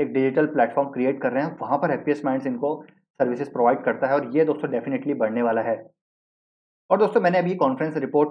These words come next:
पढ़ रहा था मैं Happiest Minds की, तो उसमें जो management है उन्होंने बोला है कि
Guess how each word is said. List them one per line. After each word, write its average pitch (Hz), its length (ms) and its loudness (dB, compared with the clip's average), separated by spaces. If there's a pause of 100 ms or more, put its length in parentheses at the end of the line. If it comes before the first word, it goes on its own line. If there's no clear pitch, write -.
पढ़ 131 140 4
रहा 143 140 6
था 139 120 -2
मैं 139 180 0
Happiest 139 260 -4
Minds 127 160 -2
की, 185 60 -8
तो 202 100 0
उसमें 180 260 -4
जो 185 80 -2
management 143 480 0
है 156 80 -6
उन्होंने 147 220 -2
बोला 135 200 2
है 135 120 0
कि 170 340 -6